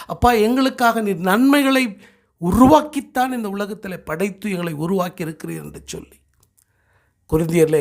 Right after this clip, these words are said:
பவுல் எழுதின காரியங்களை வாசித்தோமே. நன்றி அப்பா. எங்களுக்காக நீர் வைத்திருக்கிற மேன்மையான காரியங்களுக்காய் நன்றி. அவளை பெற்றுக்கொள்ளுகிற பாக்கியத்தை எங்களுக்கு தாரும்.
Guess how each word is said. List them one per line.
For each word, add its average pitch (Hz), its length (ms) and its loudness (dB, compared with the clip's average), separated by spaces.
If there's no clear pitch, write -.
பவுல் 170 280 0
எழுதின 196 360 -2
காரியங்களை 156 520 -6
வாசித்தோமே. - 720 -8
நன்றி 147 360 -6
அப்பா. - 260 -14
எங்களுக்காக 139 600 -2
நீர் 147 200 -4
வைத்திருக்கிற 170 500 -6
மேன்மையான 202 640 2
காரியங்களுக்காய் 151 720 -6
நன்றி. 135 340 -16
அவளை 143 320 2
பெற்றுக்கொள்ளுகிற 226 840 2
பாக்கியத்தை 175 520 -2
எங்களுக்கு 147 400 -6
தாரும். 123 400 -10